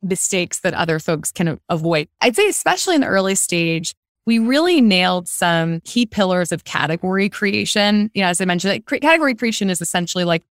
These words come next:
how do you help define together with your customers a new type of software that is serving a specific pain point, essentially carve out a space for yourself in the broader tech stack that your customers have.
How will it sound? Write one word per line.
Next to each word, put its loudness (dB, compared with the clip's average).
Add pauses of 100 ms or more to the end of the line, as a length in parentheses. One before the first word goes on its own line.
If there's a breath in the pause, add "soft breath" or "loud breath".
(160)
how 4
do 4
you 4 (320)
help 0
define 0
together 0
with -2
your -2
customers -2 (280)
a 6
new 6
type 0 (160)
of 0 (140)
software -2
that 2
is 0
serving 0
a -2
specific -10
pain 0
point, 2
essentially -4
carve 0
out 4
a -4
space -2
for -6
yourself -2
in -4
the -4
broader -4
tech -6
stack -4
that -10
your -12
customers -6
have. -8